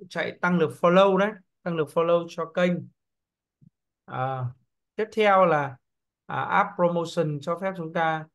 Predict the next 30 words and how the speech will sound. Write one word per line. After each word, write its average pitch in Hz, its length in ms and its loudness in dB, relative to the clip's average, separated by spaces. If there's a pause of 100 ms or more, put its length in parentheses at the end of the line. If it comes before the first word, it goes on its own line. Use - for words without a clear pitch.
(340)
chạy - 220 -4
quảng 113 220 -6
cáo 120 440 0
cái - 380 -4
ứng 170 180 0
dụng, 233 320 2 (420)
ứng 165 160 -2
dụng. 214 340 0 (800)
Ví 147 160 -10
dụ 190 160 -6
như 165 180 -6
là 139 240 -2
một 135 140 -10
cái - 80 -4
app 202 360 -2
cài 139 240 -2
trên 160 100 -6
điện 160 200 -8
thoại, 147 320 -2 (560)
thế 156 100 -2
nhưng 175 200 -2
mà 143 140 -2
lại 139 180 -6
quảng 120 300 -4
cáo 139 280 0
qua 160 160 0
TikTok 202 520 -2 (220)
để 127 140 -6
làm 131 180 -4
gì? 127 260 -8